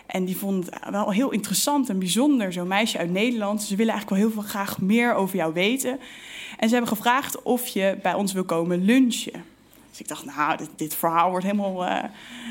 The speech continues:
wordt supergoed. Ik ga mijn studiegenoten helemaal omverblazen straks. Hier ga ik natuurlijk zeker op in."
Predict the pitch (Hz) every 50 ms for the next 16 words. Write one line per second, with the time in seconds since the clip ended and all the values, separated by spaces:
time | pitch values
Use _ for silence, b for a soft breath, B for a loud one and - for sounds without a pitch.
0 | 226 202 B B 180 190 208 - - - 262 262 - 190 - - 277 262 262 -
1 | - 180 - - - - 190 196 214 208 208 208 - 254 233 233 226 - 220 208
2 | 214 208 214 202 220 226 214 220 196 196 208 226 247 240 202 185 180 180 180 185
3 | 180 170 - - - 170 214 233 - - - - - _ - 165 165 - - 175
4 | 190 196 - 202 196 - 233 220 - 226 233 285 277 - 226 214 214 170 160 151
5 | 160 -